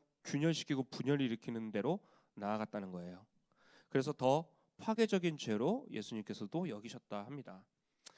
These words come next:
여러분, 그래서 관계를 중요시 여기는 삶을 위해서 우리가 힘써야 될 이유가 또 여기 있어요. 네, 성경에서도요, 우리가 복 받는 것도 바로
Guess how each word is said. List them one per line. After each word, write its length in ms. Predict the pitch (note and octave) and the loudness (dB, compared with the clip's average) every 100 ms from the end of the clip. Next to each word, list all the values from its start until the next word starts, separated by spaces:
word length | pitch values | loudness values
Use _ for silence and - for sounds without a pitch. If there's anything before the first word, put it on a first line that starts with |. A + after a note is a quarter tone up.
| - _ | -20 _
여러분, 200 | - D#3 | 2 6
그래서 240 | C#3 B2 D#3 | 6 4 0
관계를 560 | - B2+ D3+ F#3+ F3+ | -2 -4 2 4 2
중요시 440 | D#3 C3 D3 D3 C#3+ | 0 0 0 0 0
여기는 440 | C3 B2 B2 A#2+ | 0 0 -2 -2
삶을 380 | A2+ C#3 C3+ B2 | -4 -4 -2 -2
위해서 260 | F#2+ G2 B2 | -4 -4 -4
우리가 260 | G#2 A2 - _ _ | -4 -6 -8 _ _
힘써야 480 | - G3 G3+ F3+ E3 | -8 -6 -2 2 2
될 160 | C#3 A#2+ | 2 -2
이유가 200 | G#2+ G#2+ | -2 -4
또 140 | B2 | -4
여기 200 | G2+ G2 | -4 -4
있어요. 360 | G2+ - F#2 F#2 _ _ | -6 -4 -8 -10 _ _
네, 140 | - G2 | -16 -12
성경에서도요, 880 | A#2 F3 G3+ F#3+ D3+ C3 A#2+ D3 A#2 - - - - - | -2 2 2 2 2 2 2 2 0 -4 -20 -20 -20 -4
우리가 260 | D#3+ E3+ F3 | 4 8 8
복 580 | - E3 - _ _ - | 6 2 2 _ _ 4
받는 320 | E3+ F3 E3 | 6 6 6
것도 380 | D3 - G3 A#3+ | 4 6 6 6
바로 320 | C#3+ B2+ | 4 2